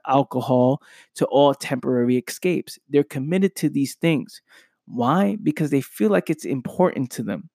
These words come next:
They feel like it gives them some type of pleasure, some type of happiness, because that's what they're looking for. Why is it not so hard for people to show up and watch television?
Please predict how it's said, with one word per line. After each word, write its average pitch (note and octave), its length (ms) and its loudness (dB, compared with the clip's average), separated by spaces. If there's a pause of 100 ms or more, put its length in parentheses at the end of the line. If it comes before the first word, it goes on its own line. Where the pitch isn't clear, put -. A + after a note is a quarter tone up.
(400)
They C#3 80 2
feel G3+ 220 2
like F3+ 180 4
it C3+ 160 -4
gives F3+ 240 4
them D#3 120 -2
some F#3 280 -4
type - 260 0
of D3+ 120 -2
pleasure, C#3+ 380 2
some E3 240 -2
type D#3+ 260 -2
of C#3+ 80 0
happiness, C#3 540 -2
because B2+ 340 -6
that's F3 360 -4
what D#3+ 260 2
they're D3 200 6
looking C#3 540 0
for. A#2 500 -6 (1040)
Why G#3 260 4
is G#3 160 4
it F3 200 4
not E3+ 280 0
so E3+ 220 2
hard D#3 300 4
for C#3 100 -10
people D#3 300 -6
to C#3 80 0
show C#3+ 320 -4
up C#3 180 -2
and C3 140 -4
watch B2+ 300 -4
television? D#3 760 0